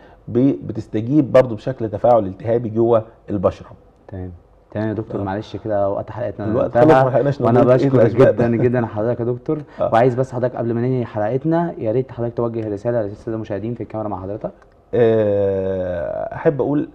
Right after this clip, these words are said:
Speaker 1: إن احمرار الوجه، آه، إنه يكون طبيعي موجود فعلًا، بس دي نسبة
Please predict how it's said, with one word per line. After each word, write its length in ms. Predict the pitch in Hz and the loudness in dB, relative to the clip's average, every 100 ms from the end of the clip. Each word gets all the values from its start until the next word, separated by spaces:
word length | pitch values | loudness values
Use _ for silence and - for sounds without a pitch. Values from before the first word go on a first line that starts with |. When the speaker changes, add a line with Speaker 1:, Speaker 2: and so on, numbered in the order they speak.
| - | -10
Speaker 1:
إن 360 | 101 98 90 - - | -8 -6 -8 -10 -12
احمرار 280 | - 117 131 | -4 0 2
الوجه، 220 | 135 165 - - _ - - | 0 -2 -8 -20 _ -20 -18
آه، 320 | - 90 85 - _ _ _ | -12 -10 -10 -12 _ _ _
إنه 140 | 110 104 | -8 -8
يكون 220 | 101 143 | -4 -2
طبيعي 440 | 131 127 147 170 - - _ | 0 0 0 0 -4 -20 _
موجود 400 | 107 104 107 135 | -4 -4 -4 -2
فعلًا، 220 | 139 151 | 0 0
بس 280 | 160 98 - | -2 -8 -10
دي 80 | 107 | -6
نسبة 280 | 117 110 | -4 -4